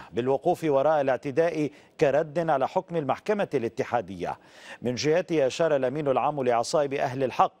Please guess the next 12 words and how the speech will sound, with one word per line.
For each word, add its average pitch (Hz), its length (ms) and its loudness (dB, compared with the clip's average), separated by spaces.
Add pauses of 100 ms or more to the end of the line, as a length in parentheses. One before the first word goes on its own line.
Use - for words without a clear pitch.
قيس 185 280 0
الخزعلي 113 640 0 (420)
إلى 117 180 2
أن 139 100 -6
أسلوب 165 380 0
استهداف 170 540 0
المنطقة 160 500 -2
الخضراء 123 560 0
وتوقيته 135 880 0 (300)
محاولة 139 920 0
لخلط 160 640 0
الأوراق، 175 580 0